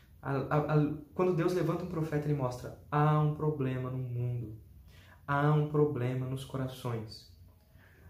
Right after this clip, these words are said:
Diante disso, como está o seu coração? Injustiça, infidelidade, imoralidade,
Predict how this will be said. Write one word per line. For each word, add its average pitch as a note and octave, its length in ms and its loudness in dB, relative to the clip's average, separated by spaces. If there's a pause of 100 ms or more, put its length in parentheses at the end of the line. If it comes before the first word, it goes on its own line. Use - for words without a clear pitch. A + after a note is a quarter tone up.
(120)
Diante A3+ 340 2
disso, G3 380 0
como B3+ 200 2
está - 200 0
o F#3 60 0
seu F#3+ 280 0
coração? - 520 -4 (960)
Injustiça, - 840 0 (240)
infidelidade, D#3 1000 4 (140)
imoralidade, C#3+ 960 0